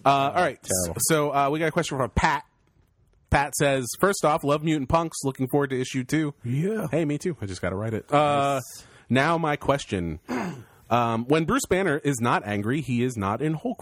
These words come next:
Speaker 2: form. When Jennifer Walters is not angry, she remains in She-Hulk form. Since she got her powers from, uh, blood f-, transfusion from Bruce, I would assume they would work the same. Is this difference ever explained, or is it just comic book logic?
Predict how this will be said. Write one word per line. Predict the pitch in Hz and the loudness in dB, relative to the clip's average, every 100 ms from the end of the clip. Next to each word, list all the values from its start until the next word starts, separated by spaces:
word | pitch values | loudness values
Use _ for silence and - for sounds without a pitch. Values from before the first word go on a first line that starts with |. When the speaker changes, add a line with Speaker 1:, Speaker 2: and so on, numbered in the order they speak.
| - | -2
Speaker 2:
form. | 90 82 | -2 -2
When | - 135 | 0 2
Jennifer | 151 196 185 185 | 2 2 2 2
Walters | 180 220 180 151 | 2 0 0 0
is | 143 | 0
not | 139 139 | 0 0
angry, | 131 139 143 | 0 0 0
she | 131 156 | 0 0
remains | 147 156 185 160 | 2 2 0 0
in | 160 165 | 0 0
She-Hulk | - 165 139 - | 0 0 0 0
form. | - 110 87 87 - - | 0 0 -2 -6 -12 -2
Since | 156 151 | 0 2
she | |
got | 151 135 | 2 0
her | |
powers | 131 139 139 - | 2 0 0 0
from, | 135 123 127 _ | 0 0 -2 _
uh, | 117 117 113 | 0 2 0
blood | 113 175 190 165 - | 0 0 0 -6 -10
f-, | |
transfusion | - 180 165 - 175 156 147 | -2 0 0 -2 -2 -2 -2
from | 131 | 0
Bruce, | 170 190 - | 2 0 0
I | 147 | 0
would | 151 | 0
assume | 151 202 202 196 | 0 0 0 0
they | 175 | 0
would | 160 | 0
work | 156 - | -2 -2
the | 135 | -2
same. | 123 101 87 - - - - | 0 0 -4 -8 -20 -20 -4
Is | 120 | 0
this | 170 - | 0 2
difference | 180 180 165 | 0 2 -2
ever | 139 156 156 | 0 0 -2
explained, | - 180 175 | 0 0 0
or | 143 123 | 0 -2
is | 107 | -2
it | 98 | -2
just | 139 - | -2 2
comic | 131 135 | 0 0
book | 135 110 | -2 0
logic? | 104 95 78 - - | 0 -2 -6 -12 -18